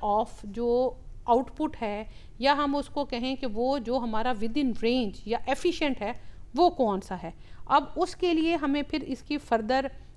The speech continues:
वर्किंग करनी होती है, लेकिन एक प्रोडक्शन फंक्शन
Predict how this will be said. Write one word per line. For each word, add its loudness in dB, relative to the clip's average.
वर्किंग 4
करनी 0
होती -6
है, -6
लेकिन 0
एक -4
प्रोडक्शन 0
फंक्शन -2